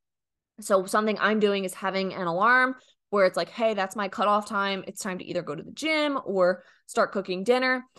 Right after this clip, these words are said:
So when I log off of work, I'm going to light a candle and I'm going to clean my desk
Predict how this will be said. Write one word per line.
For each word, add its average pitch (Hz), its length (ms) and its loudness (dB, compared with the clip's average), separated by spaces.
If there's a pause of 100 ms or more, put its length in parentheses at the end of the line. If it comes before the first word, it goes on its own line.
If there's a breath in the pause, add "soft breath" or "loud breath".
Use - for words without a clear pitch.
(200)
So 226 140 -2
when 220 160 2
I 254 120 2
log 262 260 6
off 254 200 2
of 226 120 -2
work, 202 300 0
I'm 196 160 -4
going 185 220 -4
to 185 160 -6
light 165 260 0
a 285 60 -4
candle 190 460 -2
and 190 120 -6
I'm 180 140 -4
going 180 220 -4
to 208 120 -8
clean 185 300 -8
my 175 140 -4
desk - 420 -12